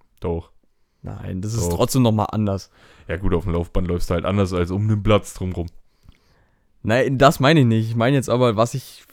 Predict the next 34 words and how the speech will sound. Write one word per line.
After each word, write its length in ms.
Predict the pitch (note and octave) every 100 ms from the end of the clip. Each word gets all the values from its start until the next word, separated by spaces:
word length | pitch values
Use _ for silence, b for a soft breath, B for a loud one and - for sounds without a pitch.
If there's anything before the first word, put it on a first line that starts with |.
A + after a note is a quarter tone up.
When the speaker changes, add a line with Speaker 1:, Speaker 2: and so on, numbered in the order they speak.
| -
Speaker 2:
für 120 | B2+
Übungen 320 | A#2+ D3 D#3+
gemacht 340 | C#3 C3+ C#3 -
hab 180 | D3+ B2+
und 420 | B2 B2+ A#2 - -
was 600 | A#2+ - - - - -
auf 120 | A#2+ A#2+
dem 80 |
Laufband 340 | A#2 C3 G#2 G#2
gewesen 280 | G2 G2 G2
wär. 140 | F#2+ B B B
Egal. 340 | B2+ A2+ A2 B B B
Auf 80 | C3
jeden 160 | E3+ E3+
Fall, 160 | E3
ne? 160 | D3+ E3+ b b b - - _ _ -
Meine 180 | C3 B2
Beine 240 | C3+ D3+
gottlos 280 | D3+ D3+ D#3
am 100 | D3
Arsch. 340 | E2+ C#3 - _ _ _ _ _ _ b b b b
Und 140 | - B2+
auf 220 | B2+ -
einmal 260 | C#3 D#3+ C#3+
setzt 320 | A#2+ - - -
übelster 460 | D#3+ D3+ D#3 - B2
Seegang 360 | A#2+ A2 G#2
ein. 200 | F2 G#2 - _ _ _ _ _ _ _ _ _ _ _ _ _ _ _ _ _ _ _ _ -
Speaker 1:
Oh 180 | G#2+ F2+ -
Gott, 240 | F2+ E2+
das 140 | G2 A2
ist 160 | G#2+
dann, 100 | B2
Speaker 2:
Alter. 140 | A2+